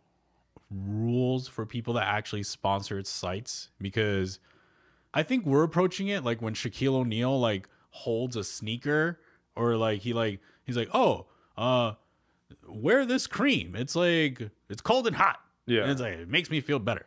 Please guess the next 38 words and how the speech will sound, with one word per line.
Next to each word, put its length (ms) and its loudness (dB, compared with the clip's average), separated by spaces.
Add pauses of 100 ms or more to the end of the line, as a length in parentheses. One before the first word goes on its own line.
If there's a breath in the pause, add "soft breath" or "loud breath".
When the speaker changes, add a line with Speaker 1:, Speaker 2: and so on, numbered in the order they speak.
Speaker 2:
Yeah, 160 4
Speaker 1:
It's 100 2
Speaker 2:
yeah. 80 4
Speaker 1:
like, 120 2
okay, 280 4
like, 260 -2 (240)
that's 460 0
kind 200 2
of 60 2
the 80 2
way 160 4
we're 140 2
approaching 380 0
it, 120 0
but, 60 2
like, 160 0
there's 200 -2
actual 380 0
real 220 -2
money 240 0
on 100 -4
the 80 -2
line 240 0
here. 380 -8
Speaker 2:
Right. 220 -2 (100)
Speaker 1:
So 80 -6
it's 100 -2
like, 140 -2
we 120 -4
need 160 2
a 40 -2
different 500 -4
set 200 -4
of 140 -4
rules. 280 -4
It's 100 -8
like, 140 -8
okay, 260 0